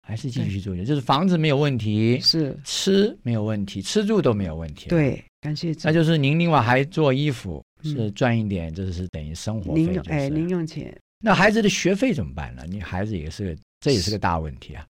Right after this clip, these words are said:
Speaker 2: 这个是感谢主弟兄姊妹的爱心。
Speaker 1: 嗯哼哼。
Speaker 2: 还有我兄弟也给他讲说，“你不能太空了，你给我留一点，我交学费。”
Speaker 1: 嗯。
Speaker 2: 一交了，孩子的在学这本书拿到了，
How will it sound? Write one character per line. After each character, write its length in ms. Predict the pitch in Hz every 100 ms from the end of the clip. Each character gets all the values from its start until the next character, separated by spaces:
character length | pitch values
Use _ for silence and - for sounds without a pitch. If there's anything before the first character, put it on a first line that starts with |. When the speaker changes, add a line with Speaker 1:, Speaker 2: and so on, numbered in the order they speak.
| _ _
Speaker 2:
这 140 | - 196
个 180 | 185 165
是 440 | 180 175 156 147 - _ _ _
感 160 | 151 147
谢 220 | 180 190
主 340 | 175 135 123 -
弟 120 | 208
兄 180 | 180 175
姊 140 | 165
妹 140 | 147 160
的 100 | 143
爱 200 | - 175
心。 480 | 160 - 208 208 196 -
Speaker 1:
嗯 180 | 127 120
哼 160 | 120 110
哼。 100 | 120
Speaker 2:
还 120 | 208
有 500 | 220 185 165 196 - - _ _
我 480 | 123 156 143 135 123 - _
兄 300 | - 190 190
弟 340 | 202 165 131 - -
也 180 | 147 151 -
给 100 | 147
他 160 | 151 165
讲 240 | 147 123
说 220 | 120 143
，“你 160 | 139 143
不 220 | - 190
能 300 | 190 143 139 -
太 180 | - 190 170 160 156 143 -
空 220 | 170 156
了， 140 | 143
你 80 | 127
给 200 | 131 156
我 60 | 156
留 180 | 139 151
一 60 |
点， 240 | 180 147 127
我 120 | 139 - _ _
交 180 | - 165
学 280 | 165 147 135
费。” 300 | 160 180 165 -
Speaker 1:
嗯。 200 | 135 127
Speaker 2:
一 20 |
交 200 | 208 196
了， 140 | 185
孩 220 | 170 160
子 120 | 190 180
的 280 | 156 147 -
在 140 | - 202
学 160 | 156
这 100 | 147 180
本 160 | 151
书 200 | 143 170
拿 160 | 147 127
到 180 | 175 180
了， 140 | 139